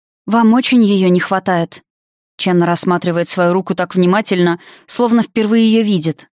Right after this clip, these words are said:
Поворачивает, сжимает, разжимает пальцы, говорит просто: «Джия была моей первой любовью и моим лучшим другом. Так что одно время мне было». Он пожимает плечами и умолкает. «Что говорить, и так всё ясно».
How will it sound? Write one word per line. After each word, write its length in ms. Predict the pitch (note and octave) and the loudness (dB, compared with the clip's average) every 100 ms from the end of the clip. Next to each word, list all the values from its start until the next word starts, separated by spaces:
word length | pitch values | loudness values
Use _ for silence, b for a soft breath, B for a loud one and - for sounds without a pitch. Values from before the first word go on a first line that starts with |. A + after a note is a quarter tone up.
| _ | _
Поворачивает, 760 | F3+ F3 E3+ G3+ - F#3 F3+ E3 | -4 -2 0 -2 -4 -4 -4 -4
сжимает, 400 | F3+ G#3 A3+ G#3 | 0 0 0 -4
разжимает 500 | E3 F3+ F#3+ F3+ - | -4 -2 -2 -2 -2
пальцы, 480 | G#3+ A3+ - F#3 B B B B | -4 -2 -4 -4 B B B B
говорит 480 | G3+ A3 A3 F3+ | -2 0 0 -4
просто: 500 | - F#3 E3 - E3 - _ _ _ _ - | -4 -4 -4 -4 -6 -6 _ _ _ _ -4
«Джия 340 | G3+ B3+ G#3+ | -2 0 0
была 260 | F#3+ G3+ G3+ | 0 0 0
моей 240 | G3 F#3+ | 0 -2
первой 340 | F#3 G3+ F#3 | -2 -2 -2
любовью 440 | F#3 F3 G3 F#3+ F3 | -2 -2 -2 0 0
и 40 | |
моим 280 | E3+ F3 F3 | 0 0 0
лучшим 360 | E3+ E3+ F3+ F3 | -2 -2 0 0
другом. 420 | E3 D#3+ E3 - _ _ _ | 0 -4 -6 -6 _ _ _
Так 180 | - - | -6 -4
что 180 | - A#3+ | -4 -2
одно 220 | A3 A3+ | 0 0
время 300 | G#3+ B3 G#3+ | 2 2 4
мне 200 | G#3 G3+ | 2 2
было». 500 | F3 A#3+ A3 F#3+ F3 b b _ _ _ | 0 0 0 0 -2 b b _ _ _
Он 180 | F#3 F3+ | -2 -2
пожимает 460 | E3+ E3+ F3+ F3 - | -2 -2 0 0 -4
плечами 460 | F3+ - G3 F#3+ | -8 -2 0 2
и 40 | F3+ | 2
умолкает. 720 | F3+ F3+ F3+ F#3 E3 - - - | 2 0 -2 -2 -2 -6 -20 -12
«Что 300 | - - A#3+ | -8 -4 -2
говорить, 440 | F3 E3+ E3+ - | -2 -2 -2 -4
и 40 | |
так 160 | G3 G3 | -4 -4
всё 160 | - F3+ | -4 -2
ясно». 460 | F3 E3 E3+ D#3+ | -2 -2 -2 -4